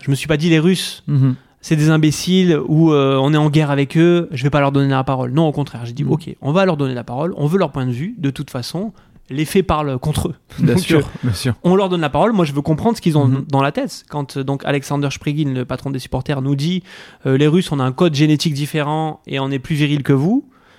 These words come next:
Speaker 1: en fait, c'est ce qu'ils pensent réellement, tu vois.
Speaker 2: Ouais.
Speaker 1: Donc, euh, qu'on le mette à l'antenne, eux, ça leur pose
Speaker 2: Ouais.
Speaker 1: pas de problème. Nous, ça nous choque parce qu'on
Speaker 2: <laughs>
Speaker 1: pense
Speaker 2: C'est
Speaker 1: pas
Speaker 2: clair.
Speaker 1: comme ça.
Speaker 2: Hein.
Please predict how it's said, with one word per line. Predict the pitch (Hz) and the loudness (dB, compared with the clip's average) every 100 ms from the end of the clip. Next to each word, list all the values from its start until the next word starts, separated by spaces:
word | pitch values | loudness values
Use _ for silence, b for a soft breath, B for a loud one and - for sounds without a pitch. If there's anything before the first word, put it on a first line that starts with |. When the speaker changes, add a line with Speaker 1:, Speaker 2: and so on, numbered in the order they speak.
| b | b
Speaker 1:
en | - | -10
fait, | 185 | -6
c'est | 135 | -6
ce | - | -4
qu'ils | 131 | 0
pensent | 143 135 | 0 0
réellement, | - 120 131 208 175 | -2 0 0 0 -2
tu | - | -4
vois. | 127 131 - _ B - | -4 -4 -6 _ B 0
Speaker 2:
Ouais. | 135 | 2
Speaker 1:
Donc, | 147 - | 4 4
euh, | 143 135 127 131 127 127 123 | 2 4 4 6 6 4 2
qu'on | - 151 | 2 2
le | 160 | 2
mette | 170 165 | 0 0
à | 139 131 | 0 2
l'antenne, | 131 135 196 180 151 | 2 2 2 2 2
eux, | 185 | 2
ça | 165 139 | 0 -4
leur | 127 | -4
pose | 131 | -2
Speaker 2:
Ouais. | 131 | -2
Speaker 1:
pas | |
de | 127 | -2
problème. | 131 135 214 143 127 b b b | 0 2 0 -2 -10 b b b
Nous, | 165 226 | 2 4
ça | 156 | 4
nous | 139 | 2
choque | 135 208 - | 2 0 -2
parce | 139 | -2
qu'on | 104 | 0
Speaker 2:
<laughs> | 135 | 0
Speaker 1:
pense | 123 | 0
Speaker 2:
C'est | 139 | 0
Speaker 1:
pas | |
Speaker 2:
clair. | 120 123 | 2 0
Speaker 1:
comme | |
ça. | 120 294 | 0 0
Speaker 2:
Hein. | 151 | -2